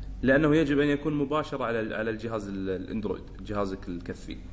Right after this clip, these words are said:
الملف موجود أصلًا لأنني قد استخدمت، سأقبل الاستبدال. الملف بحجم مية وستة وخمسون بسبب إضافة، آه، خطوط ويندوز مع حذف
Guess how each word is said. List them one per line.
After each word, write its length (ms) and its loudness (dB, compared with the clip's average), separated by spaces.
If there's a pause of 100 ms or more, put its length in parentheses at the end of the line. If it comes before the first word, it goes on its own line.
(1900)
الملف 400 6
موجود 280 4
أصلًا 300 2
لأنني 560 2
قد 340 -4
استخدمت، 840 -2 (340)
سأقبل 500 2
الاستبدال. 600 -4 (2000)
الملف 320 8
بحجم 380 2
مية 140 4
وستة 280 -4
وخمسون 680 -4
بسبب 360 -2
إضافة، 440 -2 (600)
آه، 100 0
خطوط 480 -2
ويندوز 680 0 (880)
مع 380 4
حذف 400 -2